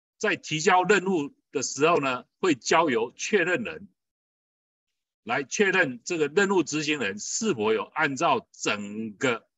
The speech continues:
过程的规范来执行交付。所以确认人呢，一般都设为专案经理，然后同样要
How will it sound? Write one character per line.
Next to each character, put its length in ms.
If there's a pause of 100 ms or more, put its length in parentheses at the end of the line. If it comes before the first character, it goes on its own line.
(640)
过 180
程 160
的 140
规 180
范 380
来 180
执 220
行 200
交 220
付。 260 (1160)
所 240
以 20
确 240
认 160
人 180
呢， 200 (240)
一 100
般 300
都 160
设 260
为 320
专 220
案 120
经 220
理， 140 (920)
然 100
后 100
同 260
样 180
要 320